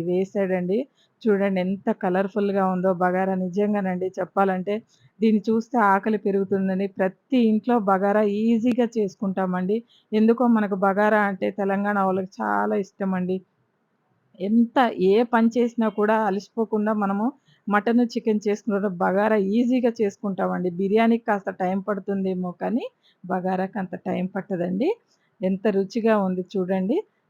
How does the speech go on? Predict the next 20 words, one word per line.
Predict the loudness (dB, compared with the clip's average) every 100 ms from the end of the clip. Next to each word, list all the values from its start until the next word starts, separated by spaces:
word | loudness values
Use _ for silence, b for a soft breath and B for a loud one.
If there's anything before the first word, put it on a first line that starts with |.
| -4
బగారా. | -2 0 0 0
మా | 0 0
పాపకండి | 2 2 0 -2 0 2
ఇది. | 0 0 0 0
మా | -2 -2
పాప | 4 4 4 4 4 2
వాసన | 0 0 2 0
చూసే | 0 -2 -2
"నాకు | -2 -4
కావాలి, | 0 2 2 0 -2
పెట్టు, | -4 -2 -2
తొందరగా | 0 0 0 0 0
పెట్టు" | -2 -4
అంటుందండి. | -6 -6 -6 -4 -6 -8 b b b
గబగబా | 0 2 2 2 2 4
వేడి | 6 6 6
వేడిదే | 4 4 4 2
పెట్టిచ్చానండి. | 0 -2 -4 -2 -2 0 0 0 -2
చక్కగా | -6 -4 -2 0 -2
కీరాలు | -2 0 2 0